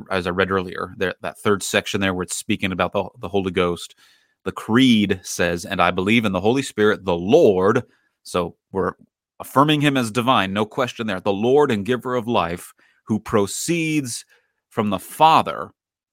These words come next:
And then that's where, that's where the Eastern Church wanted to stop and then move on to the next sentence, the next clause. And the Western Church says, "No, no, who proceeds from the Father and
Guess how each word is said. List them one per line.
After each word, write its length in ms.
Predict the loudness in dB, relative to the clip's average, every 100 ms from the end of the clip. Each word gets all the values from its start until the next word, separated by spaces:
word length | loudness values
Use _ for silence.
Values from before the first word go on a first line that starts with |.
| _ _ _ _ -6
And 100 | -2
then 80 |
that's 200 | -2 0
where, 220 | 4 4 2 -4
that's 160 | -8 0
where 120 | 0
the 80 | 2
Eastern 280 | 0 -2
Church 220 | 0 0 0
wanted 160 | -2
to 60 | -2
stop 480 | -2 2 2 2 -4
and 120 | -4
then 100 | -2
move 160 | 0
on 160 | 2 2
to 60 | 2
the 100 | 0
next 200 | 0 -4
sentence, 440 | -6 -6 -10 -10
the 100 | -8
next 160 | -8 -6
clause. 400 | -2 -2 -2 -6 -20 -20 _ _
And 460 | 0 2 0 0
the 60 | 2
Western 300 | 2 2 -4
Church 220 | -4 -4
says, 140 | -4 0
"No, 80 |
no, 180 | 0 0
who 260 | -2 0 0
proceeds 400 | 0 -2 -2 -4
from 140 | -4
the 60 | -6
Father 540 | 0 2 4 2 -2 -2
and 440 | -2 0 -2 -6